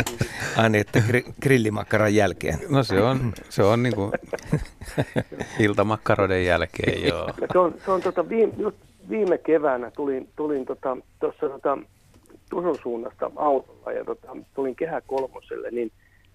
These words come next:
Speaker 1: Kehä kolmosen kohdalla niin ainakin kolme tota lehtokurppaa lensi siitä yli. Se oli jotain niinku tossa alku-,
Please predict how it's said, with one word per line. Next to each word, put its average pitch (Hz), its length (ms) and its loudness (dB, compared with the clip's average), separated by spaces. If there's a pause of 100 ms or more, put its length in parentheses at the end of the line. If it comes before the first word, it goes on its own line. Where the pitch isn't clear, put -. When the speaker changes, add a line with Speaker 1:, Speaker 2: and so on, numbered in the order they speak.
(180)
Speaker 1:
Kehä 185 240 0
kolmosen 135 640 2 (340)
kohdalla 123 640 0
niin 117 300 -6
ainakin 143 480 -6
kolme 156 520 0 (1080)
tota 117 340 -4 (140)
lehtokurppaa - 840 -4
lensi 113 300 -8
siitä - 260 -6
yli. 117 420 -2 (160)
Se - 60 -2
oli 123 160 0
jotain 120 360 0
niinku - 320 -12
tossa - 360 -4
alku-, 110 360 0